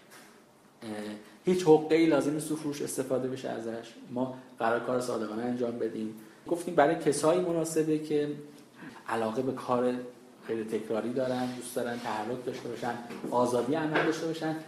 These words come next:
و نکته بسیار مهمش برای کسایی مهمه که جیبشون ته نداره، دنبال درآمدهای زیادن. انتخاب با خود شماست و هر کسی که صدای منو می‌شنوه، انتخاب با خود آدم هاست که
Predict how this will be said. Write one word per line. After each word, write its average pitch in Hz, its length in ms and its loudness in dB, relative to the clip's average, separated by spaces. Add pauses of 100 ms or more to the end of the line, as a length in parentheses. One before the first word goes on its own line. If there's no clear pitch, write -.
(400)
و 147 80 8
نکته 156 280 6
بسیار 139 340 4
مهمش 143 320 -2
برای 127 180 0
کسایی 135 340 -4
مهمه 165 300 -4
که 160 120 -6
جیبشون 147 600 -4 (200)
ته 120 80 -8
نداره، 113 600 -12 (320)
دنبال 131 480 4 (380)
درآمدهای 110 840 -4 (880)
زیادن. 87 380 -6 (760)
انتخاب 143 300 0
با 107 60 0
خود 110 200 -4
شماست - 560 -14
و 120 160 -2
هر 135 220 -2
کسی 127 320 -2
که 123 320 -4 (600)
صدای 98 300 -6
منو 82 240 -12
می‌شنوه، - 320 -16 (760)
انتخاب 127 460 -4
با 127 80 -4
خود 123 200 -6
آدم 104 300 -6
هاست 104 240 -12
که 110 80 -10